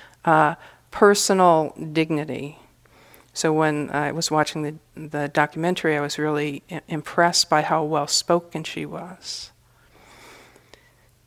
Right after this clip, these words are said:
So at the first graduation of the first student, Ernest Green, he was the oldest and he graduated the first.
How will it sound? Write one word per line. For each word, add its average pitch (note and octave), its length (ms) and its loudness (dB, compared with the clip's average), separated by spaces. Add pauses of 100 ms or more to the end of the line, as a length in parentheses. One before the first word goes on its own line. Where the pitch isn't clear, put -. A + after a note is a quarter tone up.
(800)
So E3+ 640 6 (440)
at F3 180 6
the F3 80 2
first - 420 -2
graduation F3 920 4 (920)
of D#3+ 140 -4
the D#3+ 40 -4
first E3+ 320 -2
student, E3 460 -4
Ernest E3 420 -4
Green, D#3 560 -8 (640)
he E3 140 -4
was D#3+ 160 -4
the D#3 140 -2
oldest C#3+ 480 -2
and D3+ 100 -12
he D#3 80 -6
graduated D#3 960 -8
the D3+ 60 -12
first. - 640 -8